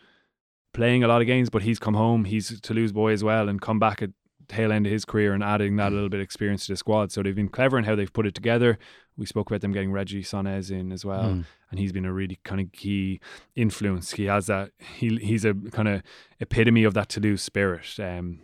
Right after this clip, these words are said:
Speaker 1: just in terms of his approach to life, about enjoying himself and, uh, taking punts on things and a bit of risk as well. So it's been an absolute pleasure to watch. I can't wait to see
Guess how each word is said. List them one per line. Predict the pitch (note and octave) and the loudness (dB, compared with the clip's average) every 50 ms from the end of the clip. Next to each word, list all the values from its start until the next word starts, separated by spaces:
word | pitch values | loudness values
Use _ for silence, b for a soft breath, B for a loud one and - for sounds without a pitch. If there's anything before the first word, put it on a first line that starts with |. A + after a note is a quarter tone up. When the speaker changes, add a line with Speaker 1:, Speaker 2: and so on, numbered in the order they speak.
| - _ - | -20 _ -10
Speaker 1:
just | - G#2+ F#2+ - - | -8 -6 -6 -4 -4
in | F#2+ | -4
terms | - G2+ G2 F#2+ | -2 -2 -2 -2
of | F#2 F2+ | -4 -6
his | F2+ | -8
approach | F#2 - - F#2+ F#2+ F2+ - - | -8 -8 -6 -6 -4 -4 -6 -6
to | - F#2+ | -4 -4
life, | F#2 F#2 F2+ E2 - - | -2 -4 -4 -6 -10 -10
about | G2 F#2 F2+ F2+ | -8 -6 -6 -6
enjoying | F2 F2 F2+ - G2+ F#2+ G2 F#2+ | -6 -6 -6 -4 -4 -2 -2 -2
himself | F#2 F2+ - - F#2+ F2+ F2+ F2 - - | -4 -6 -6 -6 -6 -6 -6 -8 -10 -12
and, | E2+ E2+ E2+ - b b b b b b b b | -12 -12 -12 -14 b b b b b b b b
uh, | - F2 F2 F2 - | -12 -10 -10 -10 -10
taking | - G#2 G2 F#2 - G2 F#2+ F2+ F2+ F2+ F2+ F2+ F2+ - _ | -6 -6 -6 -4 -4 -4 -4 -4 -4 -4 -6 -8 -10 -12 _
punts | - - - G2+ F#2 - - | -12 -8 -6 -6 -6 -4 -6
on | F#2+ F#2 F2 | -6 -6 -6
things | - G2 F#2 F#2 F2+ | -6 -6 -6 -4 -6
and | F2+ F2+ | -6 -8
a | F2 | -8
bit | E2 F#2+ F#2 | -6 -6 -4
of | F#2 | -4
risk | F#2+ G2 F#2+ F2 - - G2+ | -4 -4 -4 -6 -8 -8 -8
as | F2 G2 | -6 -4
well. | F#2+ F#2+ F#2+ F2+ E2 | -4 -4 -4 -4 -6
So | - - F2+ F2 - B B B B B B B | -8 -8 -8 -8 -8 B B B B B B B
it's | - - | -10 -4
been | - G#2+ A2 | 0 0 0
an | A#2 | 0
absolute | A2+ - - A#2 G2 | 0 -2 -2 -2 0
pleasure | - A2 A2 G#2 G2 | 2 2 2 2 0
to | G#2 G#2 | 0 0
watch. | A#2+ G#2+ - - | 0 0 0 -4
I | G2+ | -6
can't | - - G#2+ G#2+ G#2+ | -4 -4 -4 -2 0
wait | A2 A2 G#2 | 0 0 -2
to | - | -2
see | - - A#2 A2 G#2+ G2+ | -4 -2 0 0 0 0